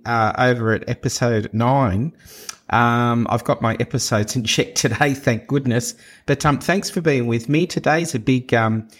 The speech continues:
uh, a big, uh, topic of discussion. I think it's an important one is, is, you know, having a, a coach help you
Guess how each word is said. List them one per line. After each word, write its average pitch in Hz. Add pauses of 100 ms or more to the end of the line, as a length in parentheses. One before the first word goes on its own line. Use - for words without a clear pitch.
(260)
uh, 110
a -
big, 123
uh, 64
topic -
of 113
discussion. 110
I 101
think 113
it's -
an 110
important 107
one 98
is, 92
is, 92
you 104
know, 95
having 98
a, 90
a -
coach -
help 107
you 95